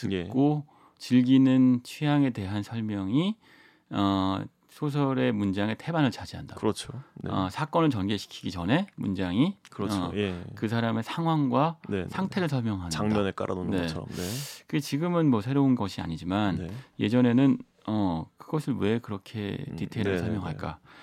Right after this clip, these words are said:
Speaker 1: 네.
Speaker 2: 어, 그, 어, 하루키가 묘사하는 사람들이 힙스터여서 또는 하루키가 힙스터여서 그게 아니라 지금,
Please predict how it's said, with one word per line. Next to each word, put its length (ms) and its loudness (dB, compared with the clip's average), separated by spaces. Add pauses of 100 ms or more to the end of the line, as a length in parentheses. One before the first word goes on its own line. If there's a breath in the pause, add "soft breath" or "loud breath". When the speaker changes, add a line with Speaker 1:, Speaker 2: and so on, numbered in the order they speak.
(260 loud breath)
Speaker 1:
네. 80 -8
Speaker 2:
어, 400 -4 (720 loud breath)
그, 580 0
어, 260 0
하루키가 460 -2
묘사하는 480 -2
사람들이 600 -4
힙스터여서 640 -8 (100)
또는 180 -4
하루키가 380 -8
힙스터여서 560 -8 (600 loud breath)
그게 220 -4
아니라 240 0
지금, 640 0